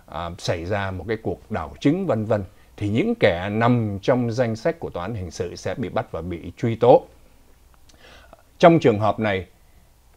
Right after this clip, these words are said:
thì cá nhân của ông Netanyahu thì sao? Bây giờ nếu mà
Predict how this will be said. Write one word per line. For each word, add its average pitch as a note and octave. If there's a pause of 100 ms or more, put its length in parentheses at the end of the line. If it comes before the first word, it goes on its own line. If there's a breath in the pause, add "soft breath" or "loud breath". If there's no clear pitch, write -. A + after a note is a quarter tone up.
(220)
thì G#2
cá G3
nhân F3+
của -
ông A2
Netanyahu B2
thì G2+
sao? C#3 (340 soft breath)
Bây C3+
giờ G#2 (320)
nếu C#3
mà B2